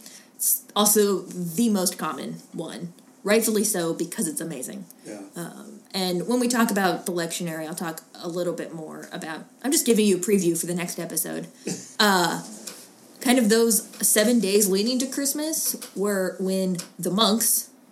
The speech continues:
Speaker 1: the monks just really coming up a lot today. Uh, they had these, they called them O antiphons. They were basically, as they were praying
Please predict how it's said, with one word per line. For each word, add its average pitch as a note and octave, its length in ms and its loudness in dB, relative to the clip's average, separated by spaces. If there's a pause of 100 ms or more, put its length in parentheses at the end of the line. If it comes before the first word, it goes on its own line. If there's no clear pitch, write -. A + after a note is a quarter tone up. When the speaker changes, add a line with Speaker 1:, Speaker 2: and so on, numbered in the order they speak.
(160)
Speaker 1:
the F#3+ 40 -4
monks B3+ 220 0
just - 180 -2
really F#3 180 0
coming E3+ 260 2
up D3+ 160 -2
a - 20 -8
lot C#3+ 280 -8 (260)
today. A#2+ 380 -10 (500)
Uh, D#3+ 340 -2
they G#3 460 4
had G3+ 240 -2
these, G3 180 0
they F#3+ 80 -4
called G3 220 0
them F#3 180 0
O F#3 220 0
antiphons. G#3+ 760 -2 (260)
They A3+ 80 0
were A3+ 60 6
basically, C4+ 480 4
as A3 220 4
they B3+ 80 6
were A#3 120 4
praying A3+ 720 0